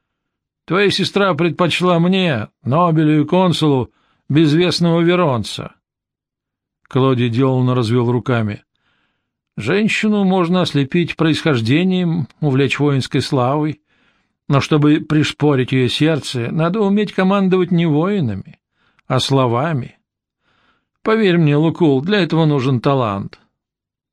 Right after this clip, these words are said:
Лукул выдавил из себя улыбку. "Бедный Катул. Мнится мне, что он ненадолго переживет свой скоропалительный успех.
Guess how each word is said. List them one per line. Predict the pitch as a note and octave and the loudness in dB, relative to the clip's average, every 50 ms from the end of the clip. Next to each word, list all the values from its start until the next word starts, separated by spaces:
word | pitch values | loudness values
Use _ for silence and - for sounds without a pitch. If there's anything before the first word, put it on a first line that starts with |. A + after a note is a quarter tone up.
| _ - | _ -4
Лукул | B2+ B2 B2+ A2 - C#3 C3+ B2+ A#2+ | -2 0 0 0 2 2 2 2 2
выдавил | A#2+ C#3+ C#3 B2 B2 B2+ B2+ B2 | 2 0 0 0 0 0 0 -2
из | G#2 - | -2 -2
себя | - D3 C3 C#3+ B2+ B2+ | -2 0 0 2 0 2
улыбку. | B2+ C3 C3 B2 A2 - - - - - - _ _ _ _ _ _ _ _ _ _ _ _ _ _ _ _ _ _ _ _ _ _ _ _ _ - | 0 0 0 -2 -2 -4 -8 -14 -16 -16 -16 _ _ _ _ _ _ _ _ _ _ _ _ _ _ _ _ _ _ _ _ _ _ _ _ _ -14
"Бедный | B2+ - C#3+ G3+ A#3 A3+ G#3+ G3+ G3+ F#3+ | -8 -4 -2 -2 -2 0 0 -2 0 0
Катул. | - F3+ F3+ D3+ - - F#3 G3 F#3+ E3+ C3 G2+ F2+ - _ _ _ _ _ _ _ _ _ _ _ - _ _ _ _ _ _ _ _ _ - | 0 -2 -2 -2 0 0 2 2 2 2 0 -2 -6 -10 _ _ _ _ _ _ _ _ _ _ _ -20 _ _ _ _ _ _ _ _ _ -6
Мнится | C#3 C#3 D#3+ F#3+ F#3+ - - F#3 F#3+ | -2 0 2 0 0 0 0 0 0
мне, | F#3 F#3 F#3 F3+ D3+ | 2 2 2 0 0
что | - - - G3 F#3+ | -2 -2 -2 0 0
он | F#3 F3+ | 2 2
ненадолго | F#3 F#3+ F#3+ F#3+ G3 F3 F3 E3 C#3+ C3 A#2 B2 B2+ | 0 0 0 0 2 2 2 2 2 2 2 0 -2
переживет | G#2+ A#2+ C#3 C3 C3+ B2 B2+ C#3 C#3 D3 C#3+ B2+ - | 0 0 0 0 0 0 0 0 2 2 0 0 0
свой | - C#3 C#3+ C#3+ C3+ A#2+ | -2 0 0 0 0 0
скоропалительный | - - C#3+ C#3 B2+ - C#3+ C#3 C3+ C#3 - - C3+ C#3 C3+ C3+ C3+ | 0 0 0 0 2 0 0 0 0 0 -2 0 0 0 2 2 0
успех. | B2 - - - B2+ A#2 G2+ - - - | -2 -4 -4 -2 -2 -2 -2 -6 -10 -18